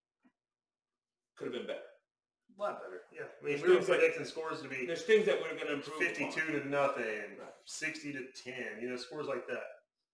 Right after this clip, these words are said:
Speaker 1: Look, Jimbo, after the game, he seemed happy with the game. He still said, you know, obviously need to play a lot better. Look, week one to week two is supposed to be the weeks that you sort of see the most improvement. I'd say you can go into even week three,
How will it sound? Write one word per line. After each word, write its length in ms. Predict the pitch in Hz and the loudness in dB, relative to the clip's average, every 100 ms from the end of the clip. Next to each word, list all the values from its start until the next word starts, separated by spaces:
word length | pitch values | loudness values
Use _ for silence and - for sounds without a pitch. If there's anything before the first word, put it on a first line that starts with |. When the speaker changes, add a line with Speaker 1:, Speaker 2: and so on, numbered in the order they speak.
| - | -2
Speaker 1:
Look, 240 | 151 123 | 0 2
Jimbo, 720 | 190 202 185 165 156 143 - - | 2 4 6 6 6 4 2 0
after 260 | 135 - | 0 -2
the 80 | 135 | -8
game, 460 | 120 120 120 123 120 | -4 0 2 0 -2
he 100 | 135 | -6
seemed 300 | - 147 120 | -8 -8 -8
happy 320 | 101 101 113 | -6 -8 -10
with 100 | 101 | -12
the 100 | 101 | -12
game. 600 | 98 98 101 101 101 101 - | -8 -6 -4 -6 -8 -12 -18
He 140 | 151 | -20
still 300 | - - 180 - | -18 -10 -8 -8
said, 360 | - 123 123 | -2 0 0
you 80 | 127 | -2
know, 160 | 113 110 - | -6 -10 -12
obviously 360 | 107 107 - 113 | -10 -10 -12 -16
need 140 | 113 | -18
to 40 | - 110 | -18 -10
play 100 | 107 | -8
a 40 | |
lot 240 | 107 101 | -8 -8
better. 240 | 104 104 101 - _ _ - | -8 -8 -8 -16 _ _ -2
Look, 240 | 127 127 117 | -2 -2 -4
week 200 | 165 - 151 | -6 -8 -8
one 260 | 156 156 | -4 -4
to 80 | 143 | -4
week 260 | 135 131 - | -4 -6 -8
two 180 | 131 123 120 | -10 -6 -8
is 100 | - | -8
supposed 400 | - 113 117 - | -12 -8 -8 -10
to 60 | 107 | -12
be 180 | 113 | -10
the 120 | 107 92 | -10 -10
weeks 400 | 104 104 - - | -14 -16 -16 -10
that 220 | 95 92 - | -10 -10 -14
you 80 | 92 | -18
sort 320 | - 98 98 | -14 -12 -10
of 60 | 98 | -12
see 260 | - 101 | -14 -16
the 100 | 92 | -16
most 240 | 92 90 - | -14 -16 -18
improvement. 380 | - 92 92 92 | -18 -18 -16 -14
I'd 180 | - - | -14 -14
say 240 | - 110 110 110 | -8 -8 -8 -16
you 140 | 113 107 | -18 -18
can 140 | 104 | -12
go 200 | 104 104 | -6 -6
into 220 | 104 104 104 | -6 -12 -18
even 380 | 104 101 95 92 | -20 -18 -18 -18
week 200 | 98 101 _ | -20 -20 _
three, 360 | 101 107 107 | -18 -18 -20